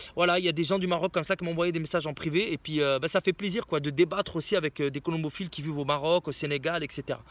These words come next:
Donc, amis colombophiles, euh, J'ai, <laughs> c'est une vidéo de trente-sept minutes, j'ai encore envie de parler, j'ai envie de vous dire plein, plein de choses,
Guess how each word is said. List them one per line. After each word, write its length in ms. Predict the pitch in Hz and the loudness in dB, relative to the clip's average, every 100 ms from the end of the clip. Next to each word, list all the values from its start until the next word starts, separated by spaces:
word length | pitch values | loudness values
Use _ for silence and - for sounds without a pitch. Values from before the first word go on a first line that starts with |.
| - - - 202 | -16 -14 2 6
Donc, 160 | 240 | 8
amis 160 | 214 214 | 6 4
colombophiles, 600 | 226 220 214 - 262 277 - - - - - - - 170 | 4 4 4 4 4 4 -6 -18 -20 -20 -20 -20 -8 4
euh, 1040 | 170 170 165 165 160 160 160 160 156 156 143 - - - - - | 6 6 4 4 4 2 2 2 0 -2 -6 -18 -20 -20 -18 -4
J'ai, 320 | 131 170 180 - - - 233 214 | 4 8 8 6 -2 -2 2 2
<laughs> 440 | - 233 233 226 | 0 -4 -2 -4
c'est 120 | - | -2
une 80 | 180 | 0
vidéo 260 | 190 196 214 | 2 4 2
de 60 | - | 4
trente-sept 460 | 214 214 220 - | 0 4 4 2
minutes, 360 | 214 214 247 180 | 0 4 4 2
j'ai 160 | 147 | 4
encore 300 | 196 208 247 | 6 8 6
envie 180 | 226 220 | 6 2
de 60 | 196 | 0
parler, 380 | 240 233 254 214 | 2 4 4 4
j'ai 80 | |
envie 160 | 208 190 | 2 2
de 60 | 175 | -2
vous 80 | |
dire 200 | 180 202 | 0 0
plein, 160 | - 254 | 0 -4
plein 180 | 247 233 | 0 -2
de 60 | |
choses, 300 | - 294 240 | 2 0 0